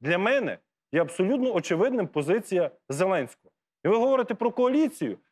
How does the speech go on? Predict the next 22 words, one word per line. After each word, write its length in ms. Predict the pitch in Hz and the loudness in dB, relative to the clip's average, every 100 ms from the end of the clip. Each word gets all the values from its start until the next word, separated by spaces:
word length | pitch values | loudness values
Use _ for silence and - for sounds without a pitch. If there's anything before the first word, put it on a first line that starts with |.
| - | -2
Я 100 | 175 | 0
думаю, 300 | 233 226 202 | 2 2 2
що 280 | - 202 - _ - | 2 0 0 _ -4
найорганічніша 1500 | 170 208 202 - - 202 170 208 240 294 - 220 190 - 175 | 0 2 0 -4 0 2 2 2 2 0 -2 -2 0 0 0
коаліція 680 | 180 175 185 185 - 113 92 - | 2 2 2 -2 -4 -4 -6 -8
в 60 | 143 | -2
Зеленського 640 | 180 180 139 - - - _ | 0 2 -2 -6 -18 -20 _
буде 240 | 151 254 240 | 0 2 2
з 80 | 185 | 2
Опоблоком, 720 | 220 233 151 160 185 156 139 | 2 2 2 2 0 -2 -4
тому 180 | 156 | -4
що 140 | 151 147 | -2 -4
це 220 | - 147 - | 0 -2 -2
два 240 | 131 165 262 | -2 2 2
представники 760 | - 156 - 139 147 143 233 - - | 0 -2 -4 -2 -2 0 0 -2 -2
руского 420 | 180 240 - 147 | 0 0 0 0
міра. 360 | 143 170 151 120 _ _ - | 0 0 0 -2 _ _ -4
І 60 | |
то, 120 | 202 | 0
що 140 | 285 277 | 2 2
вони 180 | 277 247 | 2 2
зараз 320 | 285 262 | 2 0